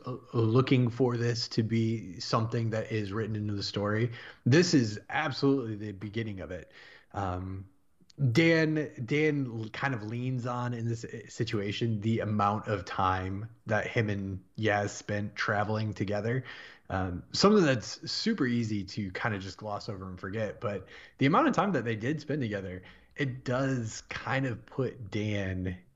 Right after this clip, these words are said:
in that position, um, to be the one that kind of has this conversation with Yaz. And then <sighs> the, the playful banter that they have back and forth where he's calling her Sheffield, like,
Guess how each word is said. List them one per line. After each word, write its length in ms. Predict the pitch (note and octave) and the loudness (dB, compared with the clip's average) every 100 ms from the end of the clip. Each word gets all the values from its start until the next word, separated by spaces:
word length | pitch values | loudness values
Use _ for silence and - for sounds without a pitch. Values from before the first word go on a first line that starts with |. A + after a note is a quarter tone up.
| _ _ _ _ | _ _ _ _
in 260 | B2 A#2+ A#2 | 4 6 6
that 260 | A2+ G2+ - | 4 2 -2
position, 760 | G2 F2 F#2+ - A2+ A2+ B2+ - - - - - | -2 -2 -2 -2 0 0 -4 -8 -20 -20 -16 -4
um, 600 | G2 F2 E2+ E2 E2+ F2+ _ - - - | 0 2 0 -4 -8 -10 _ -20 -14 0
to 120 | B2+ | 4
be 160 | B2 | 6
the 120 | B2+ A2+ | 6 4
one 340 | G#2+ G#2+ G#2+ | 2 0 0
that 140 | G#2+ - | -4 -4
kind 180 | G#2 | -4
of 80 | G2 | -4
has 260 | G2 F#2+ F#2 | -2 -2 -2
this 120 | F2+ | -8
conversation 580 | - F#2 F2 F2+ F2 F2+ | -8 -6 -8 -8 -10 -10
with 120 | F2 | -4
Yaz. 440 | F#2 G#2+ F2 - - - - | -2 0 -2 -8 -14 -20 -2
And 120 | F3 G3+ | 4 6
then 220 | D#3+ B2 - - - _ _ - | 6 2 -4 -20 -20 _ _ -8
<sighs> 260 | - - F#3 | -4 -4 2
the, 200 | E3 - | 2 2
the 140 | D3 C#3+ | 0 0
playful 380 | - A#3 - B2 | 4 2 4 2
banter 440 | A2 C3 C#3+ A#2 | 0 0 0 0
that 160 | G#2+ A2+ | -2 -6
they 60 | |
have 260 | A2 A#2+ G2+ | -2 -2 0
back 220 | A#2 G#2+ | -2 -4
and 160 | G#2 - | -8 -8
forth 400 | - C3+ A2+ A#2 | -4 -4 -4 -6
where 100 | G#2 | -4
he's 200 | B2 C3 | -2 2
calling 280 | C3+ B2+ G#2+ | 2 2 0
her 60 | |
Sheffield, 480 | - A#2 - G2+ F#2 | -2 -2 -2 -6 -4
like, 220 | B2+ B2 | -4 -4